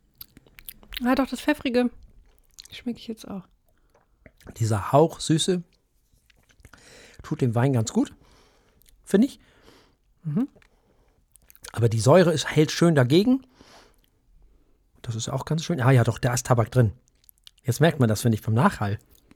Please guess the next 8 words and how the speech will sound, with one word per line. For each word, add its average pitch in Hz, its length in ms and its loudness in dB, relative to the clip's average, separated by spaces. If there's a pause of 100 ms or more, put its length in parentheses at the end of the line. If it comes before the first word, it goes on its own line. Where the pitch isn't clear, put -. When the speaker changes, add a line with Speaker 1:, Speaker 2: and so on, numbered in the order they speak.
(480)
Speaker 2:
Interessant. 143 520 0 (340)
Speaker 1:
Ich - 120 -16
habe - 120 -12
eher 185 100 -2
so 208 100 -2
einen, 185 320 2
so - 100 -6
einen 160 440 -4